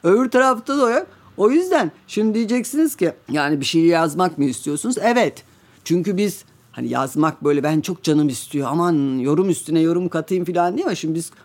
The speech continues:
kamuoyu önünde yıllarca fikir beyan etmiş insanlarız. İddialı şeyler söylemişiz. Şimdi böyle dönemlerde üzerinden zaman geçer ve şöyle bir durumda kalırsınız. Aa, en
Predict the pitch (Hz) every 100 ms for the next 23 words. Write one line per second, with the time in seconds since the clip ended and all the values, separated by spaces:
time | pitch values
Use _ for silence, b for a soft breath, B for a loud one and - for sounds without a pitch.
0 | b - 170 214 202 180 165 160 180 208
1 | 156 165 208 202 202 185 202 185 175 170
2 | 170 170 220 202 175 175 160 160 117 135
3 | 120 135 156 175 180 175 190 185 123 117
4 | 113 - - b b b b b - 190
5 | 170 160 190 208 196 190 185 185 185 175
6 | 180 151 - 190 175 196 202 196 202 190
7 | 214 226 196 156 233 269 247 226 214 220
8 | 214 180 131 135 131 127 120 117 107 107
9 | 123 107 127 190 202 185 160 143 143 -
10 | 202 233 220 190 165